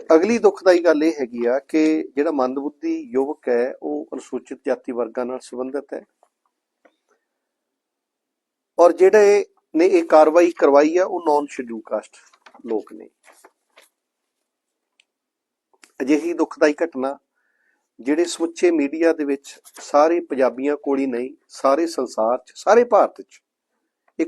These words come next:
ਘਟਨਾ ਵਾਇਰਲ ਹੋਈ ਆ। ਇਸ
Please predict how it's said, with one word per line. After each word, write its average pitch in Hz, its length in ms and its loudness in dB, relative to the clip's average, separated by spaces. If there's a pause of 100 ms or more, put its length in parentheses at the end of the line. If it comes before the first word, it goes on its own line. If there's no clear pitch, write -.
ਘਟਨਾ 135 220 -2
ਵਾਇਰਲ 135 360 0
ਹੋਈ 120 240 -10
ਆ। 160 120 -14 (1200)
ਇਸ 190 340 4